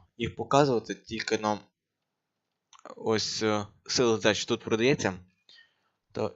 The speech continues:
і це є на скотному ринку. В скотному ринку, там, до речі, продається і трава. Трава тут продається у двох місцях, там і продається і солома. О, так, на скотному ринку там,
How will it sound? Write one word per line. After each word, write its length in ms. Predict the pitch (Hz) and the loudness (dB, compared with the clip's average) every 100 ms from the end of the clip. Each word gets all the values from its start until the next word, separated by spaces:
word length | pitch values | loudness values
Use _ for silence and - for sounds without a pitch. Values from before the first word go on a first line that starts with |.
| _ | _
і 400 | - 123 131 131 127 _ _ _ _ _ | -8 -4 -2 -2 -4 _ _ _ _ _
це 280 | - 127 123 | -4 2 2
є 380 | 107 120 120 117 | 2 4 6 4
на 320 | 110 113 117 | 2 2 2
скотному 640 | 113 - 117 117 120 123 | 0 4 4 4 0 4
ринку. 360 | 123 117 98 - - _ _ _ _ _ | 4 4 0 -12 -16 _ _ _ _ _
В 60 | - | -4
скотному 360 | 110 113 117 | -4 -2 -2
ринку, 260 | 127 156 127 | -2 -2 2
там, 160 | 101 | 4
до 60 | 101 | 4
речі, 240 | 95 98 | 0 -2
продається 440 | 98 104 101 104 - | -6 -4 -2 -2 -4
і 80 | - | -4
трава. 440 | - 104 107 139 - _ _ _ _ _ 107 - | -2 0 0 -2 -8 _ _ _ _ _ -16 -2
Трава 240 | 117 110 | 2 2
тут 120 | 104 | 0
продається 460 | - 110 107 104 - - | -4 -2 -2 -2 -4 -8
у 60 | |
двох 260 | 113 107 101 | -2 -2 0
місцях, 440 | 104 - 135 139 | -4 -2 0 0
там 220 | - 113 - | 2 0 -2
і 40 | |
продається 540 | - 113 110 110 107 107 | -6 -4 -2 -2 -4 -12
і 100 | - | -6
солома. 560 | 123 - 123 110 98 87 _ _ - - _ _ _ _ _ _ _ - | -4 -2 -2 -2 -4 -10 _ _ -20 -20 _ _ _ _ _ _ _ -2
О, 260 | 113 110 | 2 2
так, 340 | 107 - 104 101 | 0 0 -2 0
на 100 | 107 | -4
скотному 420 | - 117 117 123 | 0 0 0 0
ринку 260 | 143 160 - | 0 -2 0
там, 220 | 123 | 0